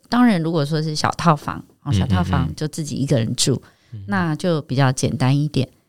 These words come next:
Speaker 1: 可能依照你个人的习惯，那你就会发现小套房也是我们个人的习惯。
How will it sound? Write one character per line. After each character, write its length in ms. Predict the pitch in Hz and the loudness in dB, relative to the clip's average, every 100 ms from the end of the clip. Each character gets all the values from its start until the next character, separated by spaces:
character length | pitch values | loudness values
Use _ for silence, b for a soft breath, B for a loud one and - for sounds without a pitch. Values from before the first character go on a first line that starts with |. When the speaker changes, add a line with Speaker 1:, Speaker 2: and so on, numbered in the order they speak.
| _ | _
Speaker 1:
可 100 | - | -2
能 80 | 147 | 2
依 140 | 135 143 | 2 2
照 160 | 175 | 2
你 140 | 156 127 - | 2 0 0
个 220 | 233 175 | 2 4
人 200 | 131 127 | 2 -2
的 80 | 127 | -4
习 180 | - - | -4 -6
惯， 180 | - - - | -6 -6 -4
那 100 | 175 | -2
你 60 | 147 | 0
就 100 | 151 | 0
会 140 | 92 | -2
发 240 | - 135 | -4 -4
现 240 | 135 - - | -4 -4 -2
小 160 | - | 0
套 140 | 135 165 | 0 2
房 180 | 143 127 | 2 0
也 80 | |
是 140 | - 139 | 0 -2
我 40 | |
们 80 | 127 | -2
个 120 | 135 | -2
人 100 | 117 - | -2 -2
的 100 | 117 | -6
习 200 | - - | -8 -10
惯。 160 | - | -6